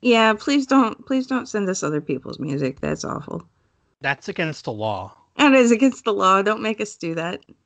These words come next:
Speaker 2: Yeah. Don't make me be a narc and narc you out.
Speaker 1: Yeah. No.
Speaker 2: 'Cause snitches get stitches.
Speaker 1: That's
Speaker 2: You
Speaker 1: absolutely
Speaker 2: bitches.
Speaker 1: right.
Speaker 2: You bitches.
Speaker 1: Well, Justin, have a blessed four twenty. I'll see you.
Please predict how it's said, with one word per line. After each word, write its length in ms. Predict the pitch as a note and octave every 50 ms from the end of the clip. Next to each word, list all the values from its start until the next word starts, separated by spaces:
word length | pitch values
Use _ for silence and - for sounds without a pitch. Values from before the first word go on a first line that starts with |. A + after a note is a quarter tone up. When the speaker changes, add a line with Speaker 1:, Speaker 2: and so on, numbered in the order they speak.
| _ _ _
Speaker 2:
Yeah. 320 | - C#3 B2+ A#2+ A#2 A#2 A2+ - _ _ _ _ _ - _ _
Don't 180 | - D#3+ E3 F3
make 160 | F3 F3+ -
me 100 | G3 F#3
be 140 | D#3 E3 D#3
a 60 | C#3+ B2+
narc 400 | B2+ B2 A#2+ A#2+ A2 G#2+ - -
and 140 | A#2+ A#2
narc 240 | A#2 A2+ A#2 A2+ -
you 100 | B2+ A#2
out. 280 | A2+ A2+ A2+ A2 A2 - _ _ _ _ _ _ _ _
Speaker 1:
Yeah. 320 | - E3 D3 C#3 C#3 C#3+ C#3+ C#3+ - _ _ _ _ _ _ _ -
No. 320 | D#3+ D#3 C3+ B2 A#2 A2+ _ _ _ _ _ _ _ _ _
Speaker 2:
'Cause 240 | - D#3 B2+ - -
snitches 400 | D#3+ D#3+ D#3+ - - F#3+ F#3 D#3+
get 160 | E3 D3 -
stitches. 600 | - - C#3+ C#3 - - B2 G#2 A2 G#2+ - - - _ _ _ _ _
Speaker 1:
That's 440 | E3+ E3+ F3+ F3+ F3 F3 - - - _ _ -
Speaker 2:
You 60 | B3
Speaker 1:
absolutely 640 | B3 B3+ - - - A#3+ A#3+ A#3+ A#3 - - A#3 A3
Speaker 2:
bitches. 100 | G3 D#3+
Speaker 1:
right. 320 | D3+ C#3+ C3+ B2+ B2 - _ _ _ _ _ _ _ _
Speaker 2:
You 120 | - B2+
bitches. 840 | A2+ G#2 G2 C#3 D3 - - E3 E3 E3 E3 E3 D#3+ C#3+ - - - - _ _ _ _ _ _ _ _ _ _ _ -
Speaker 1:
Well, 240 | A#3 A3+ A3+ A3+ G#3+
Justin, 480 | G#3 A3 G#3+ G#3 G#3 - - A3 G#3 G#3+
have 220 | G3+ B3 B3 G#3+
a 80 | G3 E3+
blessed 560 | D#3+ - F#3 F#3+ F#3+ G#3 G#3 - A#3+ G#3+ G3
four 380 | - - - G#3+ G#3 G3+ G3
twenty. 560 | G3 - - - - D3+ D3 D3+ D3 D3 D#3+ - _ _ _ -
I'll 140 | D#3+ E3 F3
see 300 | E3+ - - G3 G3 F#3+
you. 240 | F#3 F3+ F#3 F3